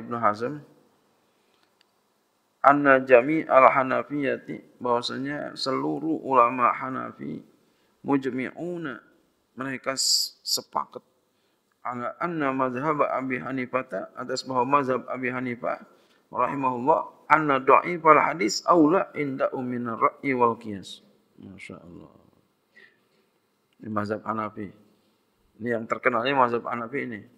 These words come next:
Iya. Bahwa hadis dhaif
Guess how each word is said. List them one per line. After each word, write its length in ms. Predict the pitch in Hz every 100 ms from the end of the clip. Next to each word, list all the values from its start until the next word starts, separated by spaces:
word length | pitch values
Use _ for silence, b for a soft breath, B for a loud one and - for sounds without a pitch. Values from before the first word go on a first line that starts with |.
| _ _ _ _ _ _ _ _ _
Iya. 240 | 110 92 - _ _ _ _ _ _ _ _
Bahwa 480 | - 131 - 139 139 -
hadis 400 | 156 160 180 -
dhaif 560 | 151 147 135 - 185